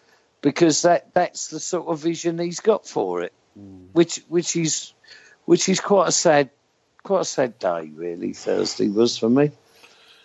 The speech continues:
Speaker 2: Well, I mean, we've had
Speaker 1: I
Speaker 2: this
Speaker 1: don't know
Speaker 2: sort
Speaker 1: what
Speaker 2: of
Speaker 1: you lot think.
Speaker 2: Well, I
Speaker 1: I
Speaker 2: mean,
Speaker 1: don't know
Speaker 2: we've
Speaker 1: what
Speaker 2: had
Speaker 1: you
Speaker 2: this
Speaker 1: lot
Speaker 2: sort of thing before, haven't we? When he said, you know, "Thank you for the interest in our matters,"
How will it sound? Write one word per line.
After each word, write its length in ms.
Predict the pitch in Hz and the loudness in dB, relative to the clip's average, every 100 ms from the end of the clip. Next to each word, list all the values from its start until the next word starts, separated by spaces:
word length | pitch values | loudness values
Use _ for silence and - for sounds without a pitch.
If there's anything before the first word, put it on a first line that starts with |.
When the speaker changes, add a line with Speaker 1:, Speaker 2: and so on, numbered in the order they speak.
| _ _ _ _ _ _ _ _ _ _ - | _ _ _ _ _ _ _ _ _ _ 0
Speaker 2:
Well, 220 | 185 165 | 4 4
I 40 | |
mean, 220 | 151 160 156 | 4 -2 -2
we've 140 | 156 | -4
had 220 | 165 139 | -6 -2
Speaker 1:
I 40 | 151 | 0
Speaker 2:
this 80 | |
Speaker 1:
don't 120 | 180 202 | 4 4
know 60 | |
Speaker 2:
sort 60 | 185 | 4
Speaker 1:
what 100 | 175 | 2
Speaker 2:
of 60 | 135 | 2
Speaker 1:
you 140 | 180 | 2
lot 260 | 160 107 - | 2 0 0
think. 320 | 165 196 - | 0 0 -4
Speaker 2:
Well, 140 | 156 | -2
I 40 | 156 | 0
Speaker 1:
I 40 | |
Speaker 2:
mean, 80 | 170 | 2
Speaker 1:
don't 100 | 151 | 2
know 40 | - | 2
Speaker 2:
we've 60 | |
Speaker 1:
what 60 | 151 | 0
Speaker 2:
had 100 | - | 2
Speaker 1:
you 60 | 156 | 2
Speaker 2:
this 100 | 165 | 2
Speaker 1:
lot 80 | |
Speaker 2:
sort 200 | 160 143 | 0 -4
of 60 | 139 | -4
thing 200 | 165 151 | -6 -6
before, 420 | 160 - 165 139 | -8 -8 -8 -8
haven't 280 | 135 135 117 | -8 -10 -14
we? 160 | 107 107 | -14 -12
When 160 | 117 | -10
he 80 | 117 | -8
said, 360 | - 120 117 110 | -8 -8 -10 -10
you 80 | |
know, 160 | 120 107 | -12 -12
"Thank 340 | 110 120 113 | -14 -16 -16
you 80 | 117 | -14
for 120 | 107 | -14
the 160 | 117 113 | -12 -12
interest 420 | 120 123 110 - | -12 -12 -14 -14
in 80 | 123 | -12
our 160 | 120 123 | -12 -10
matters," 680 | 135 131 - 87 98 - | -12 -12 -18 -18 -12 -12